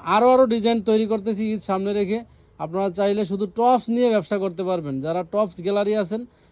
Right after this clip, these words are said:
টপস গ্যালারি আপুদেরকে বলবো আপনারা চলে আসেন দ্রুত আমাদের শপে, ঢাকা কামরাঙ্গীরচর খলিফাঘাট সুন্দরবন কুরিয়ার সার্ভিসের পাশে আমানত ফ্যাশন ওয়ার্ল্ড,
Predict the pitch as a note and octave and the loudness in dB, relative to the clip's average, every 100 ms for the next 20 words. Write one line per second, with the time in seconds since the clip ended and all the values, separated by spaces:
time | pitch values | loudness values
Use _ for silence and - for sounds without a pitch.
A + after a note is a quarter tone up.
0 | _ G#3 A3+ G3+ G#3+ A3 A3+ G3+ F3+ F#3 | _ -2 -2 0 -2 2 2 2 0 -6
1 | F#3+ G3+ F#3+ G3 G3+ F3 F3 F#3 F3+ A#3 | -4 -4 -2 -2 -2 -2 -2 -6 -4 -2
2 | A#3+ A3+ F#3 G#3+ F#3+ G3+ G3+ F3+ F3+ F3 | 0 0 0 -2 -2 -4 -2 -2 -2 -4
3 | E3+ F#3 F3+ A3+ C4 _ _ - D#3 F#3+ | -4 -6 -4 -6 -8 _ _ -10 -6 -4
4 | F#3 G3+ G#3 A3 A3 A3 G#3+ G3+ G#3 G#3 | -2 -2 0 0 0 -2 -2 0 0 0
5 | G3 F#3+ F#3+ F#3+ F#3 F#3+ F3+ F#3+ F#3 F#3+ | 0 -4 -4 -4 -2 -4 -2 -2 -2 -4
6 | F#3 F#3+ F#3+ G3 E3+ A#3 - _ _ - | -2 -4 -2 -2 -2 -4 -8 _ _ -2
7 | F#3 G#3+ A#3 - G#3 F3+ G#3 G#3+ A3 | 0 2 0 0 -2 0 2 4 2